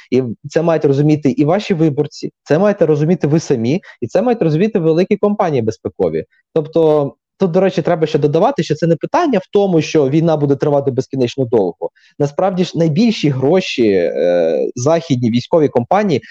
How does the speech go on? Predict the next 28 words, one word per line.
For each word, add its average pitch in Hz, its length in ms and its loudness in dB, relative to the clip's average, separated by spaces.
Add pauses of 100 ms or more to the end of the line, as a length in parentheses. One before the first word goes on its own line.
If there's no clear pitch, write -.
(160)
заробляють 143 580 0
з-, - 160 0
не 151 140 2
зараз, 135 580 -2
вони 131 200 0
їх 139 100 0
будуть 135 220 2
заробляти, 113 600 -2 (180)
коли 123 160 2
постане 123 420 -2
питання 165 500 -2 (200)
переозброєння 143 1040 2
сучасної 127 580 -2
української 113 500 0
армії. 85 400 -2 (320)
Тобто 151 260 0
зараз 294 460 0
це 220 120 0
такі 202 240 -2
тактичні - 640 -4
вигоди, 98 520 0
це 160 120 2
тактичний 196 460 -2
заробіток, 170 500 0
там 151 160 -2
не-, 208 160 0
декілька 180 420 -2
десятків, 151 640 -2